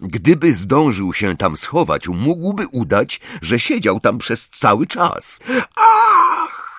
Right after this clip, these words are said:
Coś oplotło mu nogi w kostkach i runął jak długi, sunąc na brzuchu po posadzce z sześć stóp do przodu,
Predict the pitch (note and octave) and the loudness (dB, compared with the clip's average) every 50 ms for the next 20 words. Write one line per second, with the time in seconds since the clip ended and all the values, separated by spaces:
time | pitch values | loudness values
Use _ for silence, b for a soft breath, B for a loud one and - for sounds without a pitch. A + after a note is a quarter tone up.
0 | - - - - - _ _ - - - - - F#2+ - - - - - - A2+ | -18 -20 -20 -20 -20 _ _ -8 -8 -6 -6 -4 -2 -2 -2 -2 -4 -4 -2 -2
1 | G#2+ F#2+ - _ - B2+ B2+ D3 D#3+ D#3+ - - F#2+ G2+ G#2+ A2 G#2 F#2 E2 E2+ | -2 -2 -4 _ -2 0 2 2 2 0 0 -4 -2 0 2 4 4 2 2 0
2 | G2 G#2+ G2 E2+ E2+ G2+ A#2 C3 C3+ A2+ C3+ A2+ - A#2+ - - - - G#2 C3 | -2 -2 -2 -2 -2 0 2 2 2 0 -2 -6 -10 -10 -10 -10 -10 -8 -6 -6
3 | A#2 - - - - - - A#2 C3 B2 - - - B B B B B B - | -4 -4 -6 -6 -8 -6 -4 -2 -2 -2 -4 -8 -14 B B B B B B -4
4 | B2 A2+ G#2 G#2 G2+ G2 G#2 A2+ C#3 F3 F#3+ F3+ D3 D3 C#3+ C3 B2+ A2 D2+ E2+ | -2 0 2 2 2 2 2 4 4 2 2 2 2 2 2 2 2 0 0 -2
5 | A#2 A2+ D2+ C2+ G2+ E2 B1+ F2 F2 A#2 C3+ B2 G2 D2+ B1+ D2+ E2 D#2 B B | -2 -2 -4 -6 -10 -10 -10 -6 -4 -2 0 0 -2 -4 -6 -8 -8 -8 B B
6 | B B B - - - B2+ C#3 A#2+ G2 F#2+ F2+ F2+ - - - F#3 - - - | B B B -2 0 2 4 4 4 4 2 0 0 -2 -2 0 0 0 0 -2
7 | - A#2 A#2+ - A2+ A2+ - G2+ F#2 - F#2 - - A2+ G#2+ - - - - A#2 | -2 -2 -2 -2 -2 -4 -4 -2 -4 -4 -2 0 0 0 0 0 -4 -4 -4 -2
8 | G2 B B B - - - - - A2 C3 C#3 - - - - - - - - | -4 B B B -4 -4 -4 -2 0 2 2 0 0 -4 -12 -10 -10 -10 -4 -4
9 | C3+ B2 D#2 D#2+ F#2 F#2+ - - - G#2 B2 A2 C#3 D#3 | -4 -4 -2 -2 -4 -4 -4 -4 -4 -2 -2 -2 -2 -4